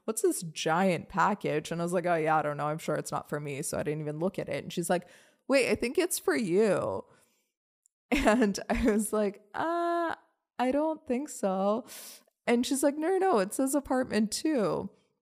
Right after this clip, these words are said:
And I was like, "Really? Are you sure?" <laughs> And she's like, "Yeah, yeah, it's addressed to Ozzy Slug blank." <laughs> And I just started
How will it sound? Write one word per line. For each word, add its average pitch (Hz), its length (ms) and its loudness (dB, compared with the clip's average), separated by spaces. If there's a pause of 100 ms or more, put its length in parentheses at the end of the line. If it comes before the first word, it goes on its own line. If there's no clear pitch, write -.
(540)
And 220 160 0
I 226 40 0
was 226 120 -4
like, 220 140 -4
"Really? 277 320 -2
Are 294 100 -2
you 226 140 -2
sure?" 240 460 -2 (440)
<laughs> - 400 -10
And 294 140 0
she's 302 160 0
like, 330 180 0
"Yeah, 370 200 4
yeah, 339 260 6
it's - 180 0
addressed 247 560 2
to 233 360 0 (280)
Ozzy 247 600 2
Slug 214 760 4 (360)
blank." 175 760 -2
<laughs> 339 60 -20 (380)
And 285 260 6
I 269 180 2
just 254 300 -2
started 269 500 0